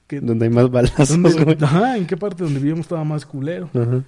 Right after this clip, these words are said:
Speaker 1: O sea, un güey decía, "Ah, es que acá en mi barrio hay balazos". "No mames, acá en mi barrio aparte de los balazos vinieron y le quemaron la casa a un güey". "No mames, aquí en mi casa, güey, ahorcaron a un güey afuera". Y,
Speaker 2: Ah,
Speaker 1: o sea,
Speaker 2: mm.
Speaker 1: entonces,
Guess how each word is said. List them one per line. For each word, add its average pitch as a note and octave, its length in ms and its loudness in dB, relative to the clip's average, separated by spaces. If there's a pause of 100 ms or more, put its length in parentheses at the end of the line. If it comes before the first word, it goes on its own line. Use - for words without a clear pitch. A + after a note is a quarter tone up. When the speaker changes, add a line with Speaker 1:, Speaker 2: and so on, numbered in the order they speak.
Speaker 1:
O - 20 -4
sea, C3+ 160 -6
un C3+ 300 0
güey E3 100 0
decía, C#3+ 380 -8
"Ah, - 140 -10
es G#3+ 100 -8
que G3+ 80 -10
acá G#3 140 -8
en G#3 60 -4
mi G3+ 60 -2
barrio G3 240 -4
hay G3+ 80 -4
balazos". E3+ 380 -10 (440)
"No C#4+ 100 -12
mames, B3+ 360 -4
acá G3 140 -4
en A#3+ 80 -2
mi B3 40 -2
barrio A#3 200 -2
aparte G#3+ 260 -8
de G3 60 -4
los C#3+ 100 -4
balazos D#3+ 320 -8
vinieron E3+ 300 -4
y D3+ 40 -6
le A#2+ 80 -10
quemaron D#3 300 -10
la B2+ 120 -10
casa C3 260 -14
a - 20 -6
un C3 80 -6
güey". A#2 260 -14
"No A3+ 320 -16
mames, G#3 380 -10
aquí E3 160 -6
en G#3+ 80 -2
mi A3+ 80 -2
casa, G#3 380 -8
güey, C#3+ 120 -8 (460)
ahorcaron D3+ 560 -10
a D#3 40 -6
un D3+ 100 -6
güey D#3 160 -8
afuera". A#2+ 480 -14
Y, F#2 100 -16
Speaker 2:
Ah, A2+ 80 -2
Speaker 1:
o B2 40 2
sea, D#3 140 2 (200)
Speaker 2:
mm. G2+ 280 -8 (1900)
Speaker 1:
entonces, G#3+ 800 -2